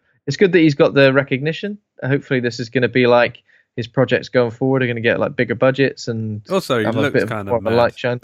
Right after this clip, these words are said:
Speaker 2: <laughs>
Speaker 1: He
Speaker 2: Like,
Speaker 1: looks kinda
Speaker 2: he,
Speaker 1: mad,
Speaker 2: he's got,
Speaker 1: yeah.
Speaker 2: like,
Speaker 1: <laughs>
Speaker 2: a, uh, iconoclastic
Speaker 1: No, he pr-
Speaker 2: looking mad director sort of look. So, you know, he's, he, he's one of the good ones.
Speaker 1: Everything I've read of him as well, like,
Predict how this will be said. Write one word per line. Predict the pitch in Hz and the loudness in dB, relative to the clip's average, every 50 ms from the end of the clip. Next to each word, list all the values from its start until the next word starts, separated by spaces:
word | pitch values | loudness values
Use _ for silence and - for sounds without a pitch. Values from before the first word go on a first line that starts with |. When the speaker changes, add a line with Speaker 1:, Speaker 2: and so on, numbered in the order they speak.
| - - - - - - - - _ | -14 -20 -20 -20 -20 -20 -20 -20 _
Speaker 2:
<laughs> | - 139 - _ _ _ _ _ _ _ _ _ _ _ | -14 -14 -14 _ _ _ _ _ _ _ _ _ _ _
Speaker 1:
He | - 113 | -12 0
Speaker 2:
Like, | 127 160 147 | 2 2 2
Speaker 1:
looks | 107 - | 2 0
kinda | - 110 104 101 | -2 0 0 0
Speaker 2:
he, | 104 101 | 0 0
Speaker 1:
mad, | 101 101 104 101 | 0 0 0 0
Speaker 2:
he's | 117 127 | 4 4
got, | - 196 | 4 4
Speaker 1:
yeah. | 190 | 4
Speaker 2:
like, | 143 127 120 - - | 2 0 -4 -4 -6
Speaker 1:
<laughs> | |
Speaker 2:
a, | 123 110 - - - - - - - _ 466 - _ _ _ _ _ _ _ _ _ _ _ _ _ _ _ | -2 0 0 0 0 0 -2 -4 -4 _ -14 -14 _ _ _ _ _ _ _ _ _ _ _ _ _ _ _
uh, | 117 110 104 104 101 101 98 95 98 95 - - | -10 -8 -8 -6 -6 -8 -8 -10 -10 -14 -14 -14
iconoclastic | 107 104 101 98 - 117 107 101 95 - 139 120 110 - - | -14 -14 -14 -12 -14 -14 -14 -14 -6 -2 -2 -2 -2 -4 -12
Speaker 1:
No, | 104 | -16
he | - | -16
pr- | _ _ 107 | _ _ -20
Speaker 2:
looking | 101 _ _ 107 98 95 92 92 87 _ _ _ _ _ _ _ _ _ _ _ _ | -20 _ _ -16 -14 -14 -16 -18 -20 _ _ _ _ _ _ _ _ _ _ _ _
mad | _ - 104 101 98 95 95 101 | _ -14 -12 -12 -12 -12 -12 _
director | 101 98 98 90 - _ - 95 | -10 -10 -10 -10 -12 _ -18 -18
sort | - - 101 87 80 | -16 -14 -16 -16 -16
of | 87 - - | -16 -16 -16
look. | 92 85 - _ | -16 -16 -16 _
So, | _ - | _ -12
you | 135 143 | -10 -8
know, | 147 139 117 | -8 -8 -8
he's, | 104 90 _ _ | -8 -10 _ _
he, | - 95 95 _ _ _ _ _ _ _ | -20 -20 -20 _ _ _ _ _ _ _
he's | - - 104 101 | -20 -18 -16 -12
one | 117 120 110 | -10 -10 -10
of | 98 | -10
the | 98 | -12
good | 92 92 85 | -14 -14 -14
ones. | 90 90 90 87 87 _ - _ _ _ _ _ _ _ _ _ _ _ _ _ - | -14 -16 -16 -16 -18 _ -20 _ _ _ _ _ _ _ _ _ _ _ _ _ -4
Speaker 1:
Everything | 202 214 208 - 202 190 | -2 -2 -2 0 2 2
I've | 160 135 139 | 4 4 4
read | 151 151 143 110 107 120 _ _ _ _ _ _ _ _ _ _ _ _ _ | 4 4 4 2 0 -4 _ _ _ _ _ _ _ _ _ _ _ _ _
of | 147 131 117 - - | 0 0 0 0 -6
him | 117 107 107 | -8 -6 -6
as | 107 107 104 120 | -8 -10 -6 -4
well, | 120 107 104 101 98 110 _ _ - | -4 -4 -4 -6 -10 -14 _ _ -10
like, | - 107 - - | -10 -10 -10 -10